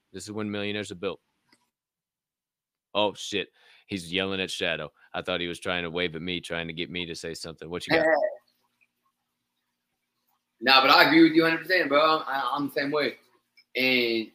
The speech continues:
Speaker 2: like I said, I don't, I don't ever knock. There's no, every other space you could be, there's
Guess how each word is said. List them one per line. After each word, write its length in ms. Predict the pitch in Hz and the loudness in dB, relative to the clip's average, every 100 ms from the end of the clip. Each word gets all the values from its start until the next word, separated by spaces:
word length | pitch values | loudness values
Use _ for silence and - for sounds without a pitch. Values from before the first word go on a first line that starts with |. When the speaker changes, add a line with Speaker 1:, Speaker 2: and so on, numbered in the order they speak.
| - | -4
Speaker 2:
like 200 | 127 127 | -2 0
I 20 | |
said, 220 | 151 139 | 2 4
I 140 | 123 - - | 2 0 -6
don't, 400 | 135 147 131 123 - - | -4 -4 -6 -12 -14 -2
I 80 | 135 | 2
don't 140 | 143 | 2
ever 140 | 139 127 | 2 2
knock. 320 | 135 147 - | 2 2 2
There's 140 | 127 127 | -4 -4
no, 320 | 131 123 117 - _ _ _ _ 143 | -2 -2 -2 -8 _ _ _ _ -2
every 180 | 151 | 2
other 120 | 151 143 | 2 2
space 280 | 156 156 | 0 -2
you 60 | 143 | -4
could 100 | 139 | 0
be, 160 | 143 143 | 2 2
there's 220 | 127 | 0